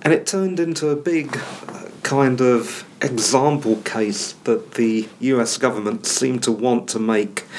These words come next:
uh, using this guy as a scapegoat.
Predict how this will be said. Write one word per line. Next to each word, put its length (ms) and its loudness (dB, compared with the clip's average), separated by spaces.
uh, 340 2
using 760 0
this 220 0
guy 240 -2
as 140 -2
a 40 -10
scapegoat. 920 0